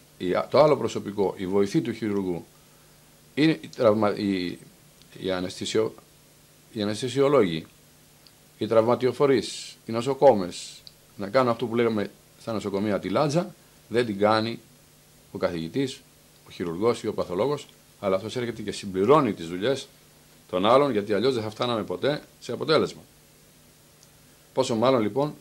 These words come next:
ο Θεός θέλει τη συμμετοχή του ανθρώπου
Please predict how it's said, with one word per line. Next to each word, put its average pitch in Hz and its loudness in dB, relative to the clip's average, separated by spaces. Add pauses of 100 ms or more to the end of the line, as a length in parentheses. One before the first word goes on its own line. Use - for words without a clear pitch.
(480)
ο 101 -6
Θεός 95 -4 (600)
θέλει 107 2
τη - -14
συμμετοχή 95 -6
του 120 -4
ανθρώπου 135 -2